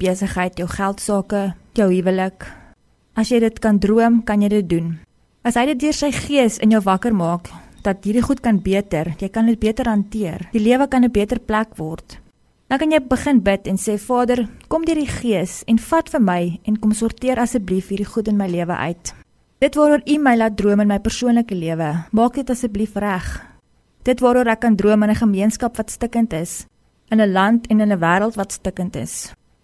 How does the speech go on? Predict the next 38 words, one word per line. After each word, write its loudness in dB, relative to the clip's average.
Kom 4
maak 4
U -6
dit -2
reg. -8
En 2
as 4
U 0
my 2
wil 2
gebruik 2
in 6
hierdie 4
proses, -2
as -4
ek -4
tot -4
'n -2
sekere -2
aksie 0
moet 2
oorgaan, 0
kry 2
my 4
asseblief -6
in -8
aksie. -8
Kom 4
doen 2
U -4
dit. -4
Glo -2
dit -2
vanmôre 2
weer 0
saam -2
met -2
my. -4